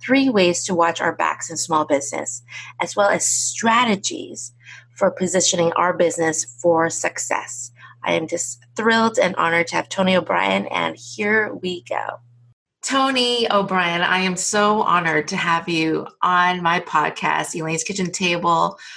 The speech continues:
where we talk about how to create better, a better family, better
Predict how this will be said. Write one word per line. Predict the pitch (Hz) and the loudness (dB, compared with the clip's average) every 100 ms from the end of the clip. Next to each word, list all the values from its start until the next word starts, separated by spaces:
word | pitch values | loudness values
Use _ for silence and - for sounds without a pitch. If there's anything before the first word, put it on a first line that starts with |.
| - - | -20 -10
where | 190 | -4
we | 180 | -2
talk | 185 180 | -2 0
about | 175 180 | 0 0
how | 175 | 0
to | 160 | -2
create | - 202 185 - | -2 2 2 0
better, | 180 170 165 160 156 - - - - _ _ _ | 0 2 2 2 -2 -10 -20 -20 -20 _ _ _
a | 190 | -2
better | 185 175 | 0 0
family, | - - 220 214 190 175 156 | -2 0 2 2 2 2 0
better | 175 170 165 160 - | 0 0 0 -2 -4